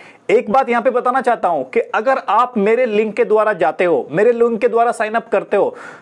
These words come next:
तो आपको यहां पे प्रोमो कोड डालना पड़ेगा। अगर आप प्रोमो कोड डालते हो तो आपको यहां पे हंड्रेड परसेंट बोनस मिलेगा। कहने का मतलब है कि अगर आप यहां पे पाँच सौ रुपए डिपॉजिट करते हैं तो आपको यहां पे एक हजार रुपए मिलेंगे। अगर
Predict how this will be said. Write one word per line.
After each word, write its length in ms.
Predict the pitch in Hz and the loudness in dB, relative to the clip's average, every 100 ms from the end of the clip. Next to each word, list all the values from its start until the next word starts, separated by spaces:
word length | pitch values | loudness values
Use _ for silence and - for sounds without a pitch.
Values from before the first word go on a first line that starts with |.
| _ | _
तो 60 | 247 - 190 | 0 2 0
आपको 320 | 208 - 233 | 0 0 0
यहां 120 | 214 | 2
पे 100 | 262 | 0
प्रोमो 420 | 254 226 233 240 247 | -2 0 2 2 0
कोड 240 | 233 190 | 0 0
डालना 220 | 180 175 | 0 -2
पड़ेगा। 340 | 180 143 131 - | -2 -2 -2 -2
अगर 240 | 180 226 269 | -2 0 0
आप 140 | 269 | 0
प्रोमो 280 | 240 240 247 | 2 2 2
कोड 240 | 247 240 185 | 2 0 2
डालते 300 | 196 190 226 | 0 0 0
हो 120 | 202 | 0
तो 240 | - 220 - | 0 -2 0
आपको 300 | 190 226 254 | -2 0 0
यहां 180 | 214 185 | 0 0
पे 260 | - 220 220 - - - - | 0 0 -2 -10 -20 -20 -6
हंड्रेड 460 | 208 269 302 311 220 | -2 0 2 2 2
परसेंट 400 | 254 262 240 185 | -2 -2 -4 -2
बोनस 280 | 196 202 202 | -2 -2 -2
मिलेगा। 320 | 156 147 135 | -2 0 -2
कहने 360 | - 220 254 294 | -2 -4 -2 -2
का 120 | 285 | -2
मतलब 340 | 254 254 247 | -2 -2 0
है 100 | 254 | 0
कि 120 | 262 262 | 0 -4
अगर 340 | - 185 254 | -2 -2 -2
आप 240 | 208 220 226 | 0 0 0
यहां 120 | 208 | -2
पे 100 | 247 247 | -2 -2
पाँच 300 | 240 240 277 | -2 -2 0
सौ 60 | 285 | 0
रुपए 200 | 247 254 | 2 0
डिपॉजिट 400 | 208 202 233 - | 0 -2 -2 -2
करते 280 | 214 - 202 | -4 0 0
हैं 160 | 220 | 0
तो 140 | 240 240 - | 0 -2 0
आपको 300 | 170 170 208 | -2 -2 -2
यहां 140 | 170 156 | -2 0
पे 220 | 220 226 - - | 0 0 -4 -4
एक 200 | 226 254 | -2 0
हजार 200 | 202 180 | 0 0
रुपए 200 | 175 170 | 0 -2
मिलेंगे। 340 | 147 143 139 123 - | 0 -2 -2 -4 -4
अगर 260 | 202 269 | -2 -2